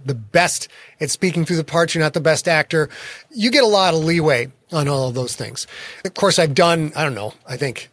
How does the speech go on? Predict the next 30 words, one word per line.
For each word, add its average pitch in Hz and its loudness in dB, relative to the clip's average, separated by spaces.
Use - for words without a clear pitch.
ten, 160 0
twelve 160 2
full-length 156 0
audiobooks 165 2
now. 180 0
You 175 0
just 156 2
get 165 0
better 180 4
at 117 -2
it. 123 -8
So - 0
now 214 6
I 220 4
think 196 -2
I 170 2
can 151 -4
deliver 185 2
the 185 2
audiobooks 151 0
quite 170 0
well, 147 2
but 180 0
we're 220 6
in 208 2
a 185 0
situation 185 0
now 226 4
where 175 4
if - -2